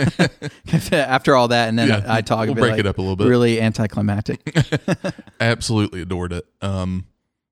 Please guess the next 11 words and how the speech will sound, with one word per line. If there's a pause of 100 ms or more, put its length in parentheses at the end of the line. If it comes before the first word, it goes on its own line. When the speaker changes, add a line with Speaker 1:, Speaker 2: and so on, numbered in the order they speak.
(180)
Speaker 2:
I
think
it's (540)
just
a
m-, (460)
masterclass
of
a
series
of